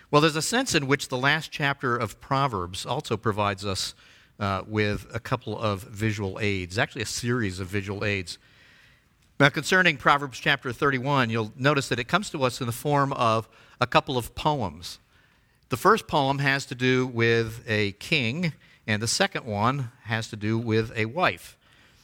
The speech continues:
And at first glance, as you read these, you might think, "Well, this is just something that was sort of tacked on, uh, to the end of the book, and it, it seems like they didn't have any good place to put it, so let's just put it at, at the end."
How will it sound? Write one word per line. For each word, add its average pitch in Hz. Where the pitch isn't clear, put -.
And 127
at 131
first 170
glance, 135
as 127
you 120
read 147
these, 113
you 120
might 120
think, 123
"Well, 117
this 170
is 156
just -
something 127
that 110
was 107
sort 135
of -
tacked 131
on, 117
uh, 104
to 110
the 101
end 110
of 98
the 95
book, 120
and 98
it, 110
it 107
seems 120
like 107
they 107
didn't 110
have 110
any 104
good 98
place 104
to -
put 101
it, 92
so 85
let's 95
just 95
put 98
it 87
at, 90
at 90
the 92
end." 104